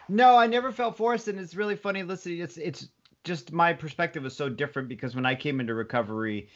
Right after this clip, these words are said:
when I came into sobriety initially, it wasn't about trying to find a way of moderation. Like, my whole,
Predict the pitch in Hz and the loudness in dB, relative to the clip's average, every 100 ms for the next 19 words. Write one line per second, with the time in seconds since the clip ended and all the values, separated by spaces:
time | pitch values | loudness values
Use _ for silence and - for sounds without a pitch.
0 | _ - 135 139 160 143 127 - 107 127 | _ -4 2 4 2 0 -2 -2 0 4
1 | 156 156 123 120 123 143 139 120 117 120 | 6 4 2 -2 -2 -4 -6 -4 -4 -2
2 | 143 156 160 139 117 131 143 - - 135 | -2 -2 -2 -2 2 2 2 -2 -6 -4
3 | 135 131 135 123 131 131 123 127 120 120 | -4 -10 -12 -8 -6 -4 -2 -2 0 0
4 | 120 104 135 165 151 131 110 117 123 127 | 0 -2 -4 -4 -2 -4 -4 -2 0 2
5 | 135 135 131 120 110 - | 2 0 0 0 -2 -6